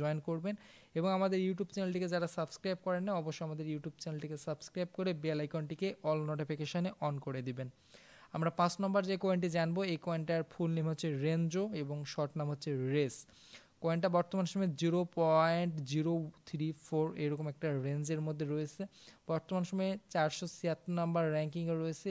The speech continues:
এবং কয়েনটার যদি আমরা ইনভেস্টর দেখি, Binance Lab Steel কয়েনটার ইনভেস্টরে রয়েছে, ওকেএক্স ভেঞ্চার। তাছাড়া আমরা যদি দেখি বিগেস্ট, বিশ-, বিগেস্ট কিছু, আহ,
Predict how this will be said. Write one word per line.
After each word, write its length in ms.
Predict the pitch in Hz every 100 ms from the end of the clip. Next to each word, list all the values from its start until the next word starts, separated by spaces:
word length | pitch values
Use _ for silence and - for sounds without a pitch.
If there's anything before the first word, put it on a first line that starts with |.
| 165
এবং 200 | 156 156 - _ _ _ _ _ _ - -
কয়েনটার 360 | 170 165 180 170
যদি 180 | 175 175
আমরা 280 | 165 160 160 165 160
ইনভেস্টর 480 | 151 170 - 175 151 147
দেখি, 220 | 147 170 151 139
Binance 500 | 139 147 151 160 - 139
Lab 200 | 143 147 - 156 -
Steel 240 | - 151 139
কয়েনটার 300 | 143 139 143
ইনভেস্টরে 600 | 135 139 143 160 147 143
রয়েছে, 280 | 143 143 - 151 - - - -
ওকেএক্স 480 | 147 - 160 143 135
ভেঞ্চার। 420 | 139 143 - 151 160 - - _
তাছাড়া 320 | 170 160 196 180
আমরা 140 | 185
যদি 220 | 180 180
দেখি 220 | 170 165 170
বিগেস্ট, 500 | 135 151 165 180 - 160
বিশ-, 260 | 156 - 156 156
বিগেস্ট 360 | 147 165 - -
কিছু, 340 | 160 - 156 151
আহ, 760 | - - - - 139 135